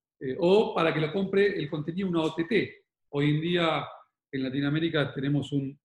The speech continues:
un contexto de mucha avanzada de, de O T Ts, tanto las O T Ts locales en cada uno de los países,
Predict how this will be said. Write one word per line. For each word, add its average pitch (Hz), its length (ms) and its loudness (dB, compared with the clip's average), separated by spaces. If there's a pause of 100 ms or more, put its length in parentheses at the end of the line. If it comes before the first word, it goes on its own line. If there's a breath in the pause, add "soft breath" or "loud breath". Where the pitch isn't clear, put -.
(120)
un 233 240 -4
contexto 135 560 -2
de 127 120 2
mucha 170 500 2
avanzada 143 680 2
de, 131 200 0
de 127 120 0
O 135 100 -2
T 131 100 -4
Ts, 175 280 2
tanto 156 220 -4
las 131 140 -6
O 147 80 -10
T 131 100 -14
Ts 135 180 -6
locales 147 520 -2
en 127 80 -16
cada 135 140 -4
uno 143 100 0
de 139 80 -4
los 120 100 -14
países, 143 560 -4